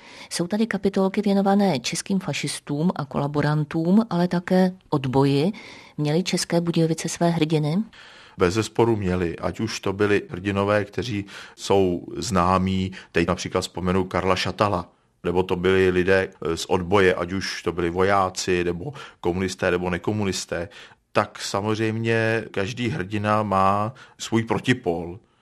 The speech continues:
Speaker 2: v podobě kolaborantů. Ale ty hrdinové byli i, dá se říct, bezejmenní hrdinové, nebo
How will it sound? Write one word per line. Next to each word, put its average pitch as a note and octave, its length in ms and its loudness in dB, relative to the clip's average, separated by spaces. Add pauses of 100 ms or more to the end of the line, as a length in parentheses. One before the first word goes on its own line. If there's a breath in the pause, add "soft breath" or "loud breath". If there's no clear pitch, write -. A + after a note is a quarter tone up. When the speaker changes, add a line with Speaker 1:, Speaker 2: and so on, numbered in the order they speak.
(100)
Speaker 2:
v - 40 -20
podobě G2 360 0
kolaborantů. G2 800 0 (360 loud breath)
Ale - 160 -2
ty B2+ 120 0
hrdinové B2 460 0
byli A#2 200 2
i, - 220 -4
dá G2+ 160 0
se - 140 -6
říct, A2 80 -6
bezejmenní G#2+ 580 0
hrdinové, F#2 540 -2
nebo F#2 280 0